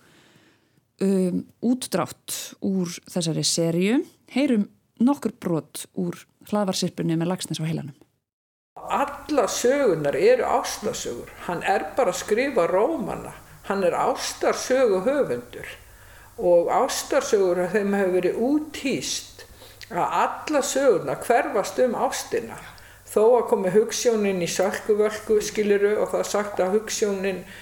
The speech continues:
Speaker 2: sé sterkari en ástin, að, að hugsjónin sé sterkari en allt og Ásta, vinkona mín sem er jógakennari, hún segir að hugsjónin sé, hérna, uh, það sé svo erfitt þegar maður er í hugsjónabaráttu af því að hugsjónin brennir svo upp.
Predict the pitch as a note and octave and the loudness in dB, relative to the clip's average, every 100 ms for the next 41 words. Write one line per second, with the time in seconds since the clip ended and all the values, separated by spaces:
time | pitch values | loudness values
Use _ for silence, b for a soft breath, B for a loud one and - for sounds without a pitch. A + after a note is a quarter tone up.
0 | B - F#3 F3+ - G#3 G#3 - F#3+ E3+ | B -4 -2 -2 0 -2 -2 -2 -2 0
1 | F3 G#3 - - A3 G#3 F3+ D#3+ C3 F3 | -2 -2 -4 2 2 2 -2 -2 -2 -2
2 | D#3+ E3 G3+ - A3 F#3 F3+ F3 - G3+ | 0 0 0 0 -2 -2 -2 -2 0 -2
3 | G3+ - F3 E3+ E3+ A3+ - - F#3 E3+ | -2 -2 0 0 -2 -2 -6 -4 0 0
4 | - B B B F#3 F#3 - - F#3+ G3+ | 0 B B B -4 -2 -2 -2 0 0
5 | G#3 G#3 G3+ G3+ G3+ F#3+ G3 F3+ F3 F#3+ | 0 0 0 0 -2 -2 -2 2 4 4
6 | G#3+ A3 A3+ G#3 F3 F3+ F#3 - F#3+ F#3 | 2 0 0 0 -2 -2 -4 0 2 2
7 | E3 D#3+ G3 - G#3 G3 F3+ F3 - B | 2 2 0 0 -2 -2 -4 -8 -14 B
8 | B B - - G3 F3 F3 F3+ F3 F3 | B B -10 0 2 2 2 -2 -2 -4
9 | E3 D#3 D3+ A2+ - - - - - - | -2 0 -2 -4 -10 -18 -20 -20 -20 -20
10 | - - - - F#3 G3 F3 E3 D#3 D#3 | -20 -20 -20 -20 -12 -4 -2 -2 -2 -4
11 | C3 B2 C3 G#2 F2 - - - F3+ - | -4 -4 -6 -8 -10 -16 -12 -4 -4 -2
12 | F3+ F3+ - F#3 A3+ A#3+ B3 A#3 A3+ G3+ | -2 0 2 2 2 4 2 2 0 2
13 | F#3+ F#3 F#3 F3+ G#3 - A#3 A3 G#3+ G#3 | 2 2 2 2 2 2 0 0 2 0
14 | G3+ - F3+ F#3 F3+ G#3+ - A#3 G#3 F#3 | 0 0 2 2 2 2 2 0 0 0
15 | G3+ G#3 A#3+ D4 B3+ G#3+ G#3 G3+ A#3+ D#3 | 0 0 0 2 4 4 4 2 4 2
16 | - | -2